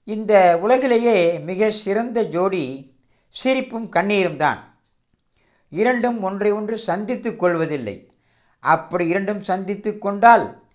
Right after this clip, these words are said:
அதை விட அழகான தருணம் எதுவுமே இல்லை. நாம் யாருக்காக வாழ்கிறோம் என்று நமக்கு தெரியும், ஆனால் நமக்காக யார் வாழ்கிறார்கள் என்று நமக்கு தெரிவதில்லை.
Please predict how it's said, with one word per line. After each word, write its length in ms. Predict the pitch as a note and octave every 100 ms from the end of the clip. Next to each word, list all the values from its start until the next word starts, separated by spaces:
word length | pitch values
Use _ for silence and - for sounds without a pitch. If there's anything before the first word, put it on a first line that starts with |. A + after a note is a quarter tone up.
| _ _ _
அதை 380 | _ B2 C#3+ E3
விட 500 | D3 F#3 G#3 C3 - _ _ _ _ _
அழகான 640 | - B2 F3 F#3 G3+ G3+ G3
தருணம் 500 | - D#3+ E3+ F3 D#3
எதுவுமே 640 | C#3 D#3+ D#3+ D#3 D#3+ F3+
இல்லை. 520 | C#3 C#3+ G2 - _ _ _ _ _ _ _ _ _ _ _ _ _
நாம் 460 | - F3 G#3+ A3 D#3
யாருக்காக 840 | D3+ F3+ C4 C4+ C4+ C4+ C4 C4+
வாழ்கிறோம் 600 | G3+ A3+ A#3 A#3 A#3 A3+
என்று 260 | G#3+ G#3 G#3
நமக்கு 440 | D#3+ F#3 F#3+ F#3
தெரியும், 680 | E3+ F3 E3 D#3+ F3+ A2+ - _ _ _ _
ஆனால் 560 | B2 E3 F3+ D#3+ - - _ _ _ _ _ B2
நமக்காக 720 | F3+ A#3 C4 - B3 B3 D4 E4
யார் 460 | D#3+ G#3 A#3 A#3+ F#3
வாழ்கிறார்கள் 680 | F#3+ A#3+ A3+ B3+ A#3 A3
என்று 220 | F#3+ E3+
நமக்கு 420 | D#3+ D3 D#3 D#3+ -
தெரிவதில்லை. 600 | D3 D3+ C#3 G#2+ F2